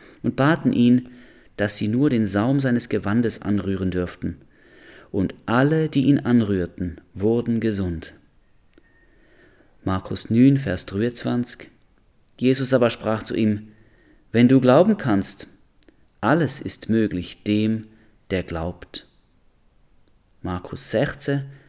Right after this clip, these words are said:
Verse siebzehn und achtzehn: „Diese Zeichen aber werden die begleiten, die gläubig geworden sind. In meinem Namen werden sie Dämonen austreiben. Sie werden in neuen Sprachen reden. Schlangen werden sie aufheben.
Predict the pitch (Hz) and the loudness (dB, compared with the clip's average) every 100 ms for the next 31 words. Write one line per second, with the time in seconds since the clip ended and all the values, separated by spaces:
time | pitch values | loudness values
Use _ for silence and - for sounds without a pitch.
0 | _ - 92 92 87 107 101 - 92 - | _ -6 -4 -4 -6 -8 -6 -4 -4 -4
1 | 117 - - 127 - - _ _ _ _ | -8 -6 -4 -4 -6 -20 _ _ _ _
2 | _ _ _ _ _ _ _ - 143 143 | _ _ _ _ _ _ _ 0 0 2
3 | 143 - 117 117 110 - 92 87 87 - | 0 0 0 0 -4 -4 -4 -4 -6 -12
4 | - - - 98 107 107 120 156 151 123 | -20 -20 -4 2 2 2 0 2 0 2
5 | 123 139 135 127 - 107 113 110 - 98 | 2 2 2 -2 0 0 0 -2 -4 -2
6 | 92 87 92 87 90 87 - _ _ _ | 0 -2 -2 -4 -6 -8 -14 _ _ _
7 | - - 117 117 127 165 170 139 131 139 | -20 -2 2 4 6 4 4 4 4 2
8 | 95 - 104 107 104 110 104 104 110 131 | 2 0 0 0 -2 0 2 2 2 2
9 | 120 90 95 - 92 92 90 92 - _ | 2 -2 -6 -8 -6 -4 -6 -10 -14 _
10 | - - - - 117 117 123 123 120 127 | -20 -20 -18 -6 0 4 6 6 4 4
11 | 120 120 127 123 - - 110 123 123 90 | 6 6 4 2 0 -2 -2 -2 -4 -2
12 | 92 92 90 - _ _ - - - 104 | -2 -2 -6 -10 _ _ -20 -16 -8 -2
13 | 123 170 143 131 117 117 98 117 - 107 | 2 4 6 4 4 0 0 0 0 -2
14 | 98 95 | 0 -2